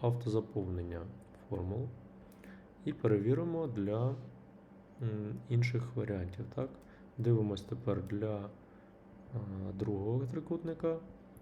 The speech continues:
Так, змінюються формули коректно.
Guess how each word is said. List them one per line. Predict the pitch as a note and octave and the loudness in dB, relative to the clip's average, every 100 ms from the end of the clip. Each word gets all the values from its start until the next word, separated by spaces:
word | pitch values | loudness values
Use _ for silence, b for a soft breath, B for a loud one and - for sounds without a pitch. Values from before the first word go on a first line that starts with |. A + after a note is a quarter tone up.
| - | -6
Так, | - G#2+ F#2 | 2 4 4
змінюються | A2 A2+ G#2 F#2+ F#2 - F2+ - | 4 4 4 0 -2 -4 -4 -4
формули | - G#2 A#2+ A2+ | -2 2 4 4
коректно. | A2+ G2+ F#2+ F#2 F#2 C3+ D#3 | 2 0 0 -2 -4 -4 -2